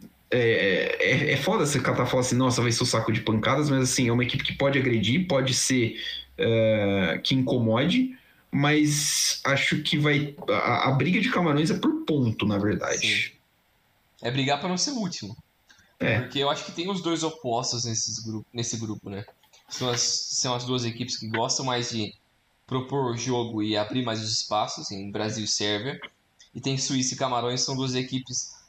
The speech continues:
Speaker 2: que preferem jogar mais atrás, pressionar, mas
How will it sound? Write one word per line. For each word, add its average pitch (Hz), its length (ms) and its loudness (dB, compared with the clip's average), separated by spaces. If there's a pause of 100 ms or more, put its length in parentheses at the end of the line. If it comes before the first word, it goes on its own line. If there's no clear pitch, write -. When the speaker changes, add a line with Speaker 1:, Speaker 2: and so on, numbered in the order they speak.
(120)
Speaker 2:
que 123 100 -12
preferem 135 480 -2
jogar 127 240 0
mais 120 220 -2
atrás, 117 760 -2 (380)
pressionar, 143 880 -2 (160)
mas - 720 -4